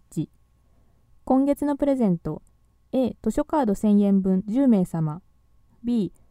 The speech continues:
ビレッジサイン入り色紙一名様。一月号の結果、答えは丸一、昆虫くんでした。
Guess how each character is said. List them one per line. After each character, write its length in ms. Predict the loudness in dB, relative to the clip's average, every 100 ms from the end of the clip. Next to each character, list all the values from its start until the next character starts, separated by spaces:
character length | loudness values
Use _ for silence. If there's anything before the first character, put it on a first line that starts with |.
| -10
ビ 120 | -4 0
レ 140 | 0
ッ 40 | -2
ジ 120 | -6
サ 200 | -2 2
イ 60 |
ン 140 | 4 6
入 80 | 4
り 100 | 0
色 240 | -4 -6
紙 240 | -4 -6 -6
一 180 | -6 0
名 160 | 0
様。 320 | 0 -2 -4 -8 _ _ _ _ _ _ -6
一 220 | -4 0
月 240 | 0 0
号 160 | 2 4
の 100 | 4
結 240 | 0 -6 _
果、 200 | -6 -4
答 280 | -6 -2 0
え 60 | 0
は 160 | -2 -2
丸 200 | 0 0
一、 320 | 0 -4 -10 -2
昆 160 | -2
虫 240 | -2 -4 0
く 160 | 4
ん 40 | 4
で 120 | 2
し 80 | -4
た。 180 | -10